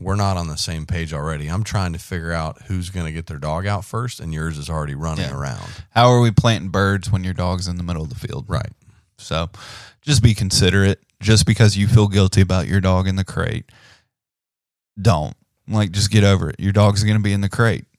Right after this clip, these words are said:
Speaker 2: Like, <laughs> just
Speaker 1: There's nothing wrong with the
Speaker 2: Yeah,
Speaker 1: dog
Speaker 2: there's
Speaker 1: being in the
Speaker 2: nothing
Speaker 1: crate.
Speaker 2: wrong with it.
Speaker 1: It's a great spot for it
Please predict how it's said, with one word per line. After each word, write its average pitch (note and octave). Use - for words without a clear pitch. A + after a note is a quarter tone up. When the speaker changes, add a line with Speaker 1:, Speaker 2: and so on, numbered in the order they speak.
Speaker 2:
Like, G#2
<laughs> -
just A#2+
Speaker 1:
There's G2
nothing G#2
wrong F#2+
with F2+
the A#2+
Speaker 2:
Yeah, B2+
Speaker 1:
dog G#2
Speaker 2:
there's A2+
Speaker 1:
being A#2
in B2
the C3
Speaker 2:
nothing B2
Speaker 1:
crate. A#2
Speaker 2:
wrong A2+
with F#2
it. E2
Speaker 1:
It's -
a F2+
great E2+
spot E2
for E2+
it -